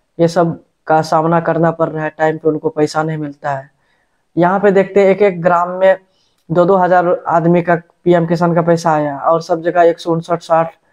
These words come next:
आदमी का पैसा आता है, क्योंकि वो लोग जागरूक नहीं है।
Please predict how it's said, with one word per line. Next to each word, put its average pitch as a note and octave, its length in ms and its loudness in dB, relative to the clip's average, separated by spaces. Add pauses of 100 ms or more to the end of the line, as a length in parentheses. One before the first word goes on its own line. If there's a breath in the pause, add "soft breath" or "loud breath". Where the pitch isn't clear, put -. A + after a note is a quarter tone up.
(160)
आदमी D#3 300 2
का D#3 200 0
पैसा D3+ 540 -2
आता C#3 260 -2
है, C#3 120 -8 (500)
क्योंकि A3+ 200 0
वो A3+ 80 4
लोग A3 180 0
जागरूक F3 420 2
नहीं F#3+ 260 0
है। E3 140 -10